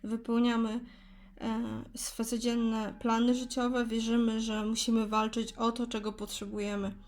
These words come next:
W ostatecznym rozrachunku nasze poczucie oddzielności, e, to jednak tylko iluzja powstała w wyniku zajęcia się, em, małymi sprawami.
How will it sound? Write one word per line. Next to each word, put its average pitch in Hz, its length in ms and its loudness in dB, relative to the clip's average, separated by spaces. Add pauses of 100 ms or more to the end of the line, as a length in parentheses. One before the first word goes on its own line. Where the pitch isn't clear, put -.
(600)
W - 60 -12
ostatecznym 269 640 4
rozrachunku 262 880 2
nasze 233 260 -2
poczucie 247 720 0 (200)
oddzielności, 247 1000 -2 (420)
e, 220 300 -2
to 233 140 -2
jednak 247 380 0
tylko 254 260 -4
iluzja 240 520 2
powstała 226 600 -2
w 220 60 -6
wyniku 233 480 -2
zajęcia 226 640 0
się, 226 440 -4 (120)
em, 226 680 -4 (1120)
małymi 233 380 2
sprawami. 220 640 -2